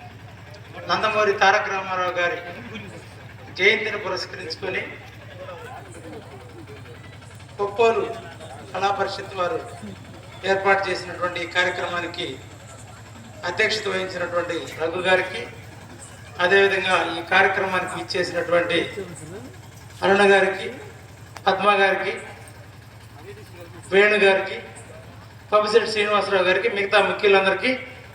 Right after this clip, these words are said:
ముందున్నటువంటి మీ అందరికీ, కళాకారులకు, కళాభిమానులకు ప్రతి ఒక్కరు కూడా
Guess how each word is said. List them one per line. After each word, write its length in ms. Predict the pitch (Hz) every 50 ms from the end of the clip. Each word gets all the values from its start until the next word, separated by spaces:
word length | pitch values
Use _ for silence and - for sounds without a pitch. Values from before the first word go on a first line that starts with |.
| - - 175
ముందున్నటువంటి 680 | 202 220 233 233 226 226 - 208 208 208 202 196 196
మీ 120 | 190 190
అందరికీ, 420 | 185 190 190 208 208 208 214 233 254 262 - - - - - - - - - - - - - - - - - -
కళాకారులకు, 760 | 202 202 220 220 220 214 208 202 202 202 202 - - 240 254 262 262 - - - - - - - -
కళాభిమానులకు 800 | 214 208 214 220 214 214 202 202 202 196 196 196 190 - 208
ప్రతి 260 | 196 - - 190 190
ఒక్కరు 240 | 196 190 196 208 196
కూడా 540 | 196 190 190 190 190 170 - - - - -